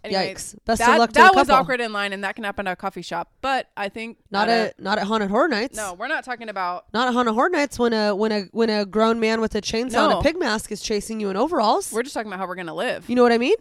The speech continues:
Speaker 1: Yeah.
Speaker 2: Yeah, no, I'm just talking about survival.
Speaker 1: Okay, this one's funny too.
Speaker 2: Okay.
Speaker 1: This is the last one.
Speaker 2: So go on the date.
Speaker 1: Go on the date and tell us how it goes.
Speaker 2: Please. I'm jealous.
Speaker 1: My friend, uh, qu-, in quotes, uh, or parentheses,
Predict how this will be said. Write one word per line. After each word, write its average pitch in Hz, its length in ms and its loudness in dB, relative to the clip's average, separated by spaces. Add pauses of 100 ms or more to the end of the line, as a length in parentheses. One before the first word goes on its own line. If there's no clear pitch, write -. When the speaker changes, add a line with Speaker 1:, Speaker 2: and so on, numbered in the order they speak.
Speaker 1:
Yeah. 220 480 -6 (140)
Speaker 2:
Yeah, 285 140 -4
no, 254 120 2
I'm 226 140 0
just 359 160 -8
talking 214 140 -2
about 202 200 -4
survival. 180 640 -4 (1200)
Speaker 1:
Okay, 170 180 -18 (180)
this 185 240 -14
one's 175 180 -16
funny 156 260 -16
too. - 140 -20
Speaker 2:
Okay. 196 400 -6 (300)
Speaker 1:
This 202 160 -16
is 196 120 -16 (100)
the 185 80 -20
last - 240 -18
one. - 200 -20
Speaker 2:
So 220 160 -2
go 220 100 2
on 226 140 2
the 226 60 0
date. 196 260 -2 (340)
Speaker 1:
Go 196 80 -8
on 185 100 -6
the 160 60 -10
date 156 240 -10 (140)
and 190 100 -14
tell 185 140 -8
us 180 100 -10
how 180 120 -8
it 151 60 -12
goes. 156 240 -12
Speaker 2:
Please. 190 480 -2 (440)
I'm 180 100 -14
jealous. 165 340 -10 (100)
Speaker 1:
My 190 160 -8
friend, 190 460 -6 (160)
uh, 185 140 -6 (460)
qu-, - 200 -10
in 190 120 -10
quotes, 165 400 -10 (220)
uh, 165 400 -4
or 175 80 -12
parentheses, 165 460 -12